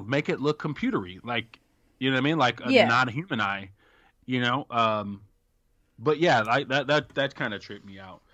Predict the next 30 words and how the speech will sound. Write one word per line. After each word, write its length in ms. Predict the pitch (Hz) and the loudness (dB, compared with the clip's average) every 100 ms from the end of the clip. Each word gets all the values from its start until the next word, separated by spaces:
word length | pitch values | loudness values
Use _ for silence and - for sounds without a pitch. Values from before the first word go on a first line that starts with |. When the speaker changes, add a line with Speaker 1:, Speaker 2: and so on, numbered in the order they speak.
| _ _ - | _ _ -8
Speaker 1:
um, 500 | 107 104 98 92 90 - - _ | -4 -2 -4 -6 -14 -20 -20 _
with 180 | 104 95 | -8 -2
that. 260 | 107 104 - | 0 0 -2
But, 340 | 101 117 110 - _ - _ _ - | 0 2 2 -2 _ -20 _ _ 0
um, 500 | 127 123 117 113 110 _ _ _ _ _ _ _ _ _ _ _ _ _ - | 4 6 4 0 -4 _ _ _ _ _ _ _ _ _ _ _ _ _ 0
you 140 | 196 | 4
know, 80 | 220 | 4
I 120 | 160 | 2
mean, 200 | 190 175 - - 55 _ _ _ - | 0 -2 -8 -20 -20 _ _ _ 0
it 120 | 151 | 4
left 220 | 175 202 | 6 4
questions 500 | - 185 165 180 165 | 2 2 4 0 -2
and 100 | 117 | -2
it 60 | 110 | 0
left, 340 | 139 165 - - | 2 2 -2 -6
you 160 | 143 | 0
know, 120 | 170 - | 2 2
I, 120 | 120 - | 0 -4
I, 60 | - - | -10 -12
she 240 | - - 180 | -10 -6 0
was, 440 | 214 156 - - _ _ | 0 0 -4 -16 _ _
she 240 | _ - 131 | _ -2 -2
was 120 | 107 | -2
believable. 720 | 92 101 120 151 147 151 156 - - - | -6 -2 0 0 2 2 2 -4 -20 -6
I 100 | 95 | -4
liked 300 | 104 120 120 | 2 2 2
how 180 | 127 113 | 2 0
she 180 | - 110 | 0 -6
kinda 320 | - 104 101 | -2 -2 -4
just 340 | 101 95 - | -10 -12 -16